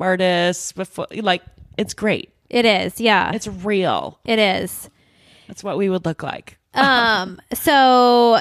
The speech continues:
Speaker 2: they go to a place called the Campbell Apartment. Now, is this, like, known? Have you heard of this?
Speaker 1: No.
Speaker 2: Okay. Um, and it's,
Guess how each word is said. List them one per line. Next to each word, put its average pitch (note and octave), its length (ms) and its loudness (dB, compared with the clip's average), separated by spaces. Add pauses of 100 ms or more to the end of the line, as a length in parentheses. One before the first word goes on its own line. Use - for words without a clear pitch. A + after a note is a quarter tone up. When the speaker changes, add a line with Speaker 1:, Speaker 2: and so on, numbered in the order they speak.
Speaker 2:
they B3 200 2
go B3+ 240 4
to D4+ 240 2
a C4 40 2
place B3+ 340 -2
called A3+ 240 0
the A3+ 80 -6
Campbell G#3+ 500 -2
Apartment. - 680 -6
Now, G#3+ 240 -4
is A3+ 180 -4
this, A#3 240 -4
like, A#3+ 320 -2
known? G#3+ 480 -4
Have A3+ 180 -6
you G#3+ 140 -4
heard A#3 160 -6
of A#3+ 80 -6
this? C4+ 460 -8
Speaker 1:
No. E3+ 300 -10 (300)
Speaker 2:
Okay. G#3 300 -4 (800)
Um, A#3+ 760 2 (160)
and B3+ 160 0
it's, B3+ 160 -2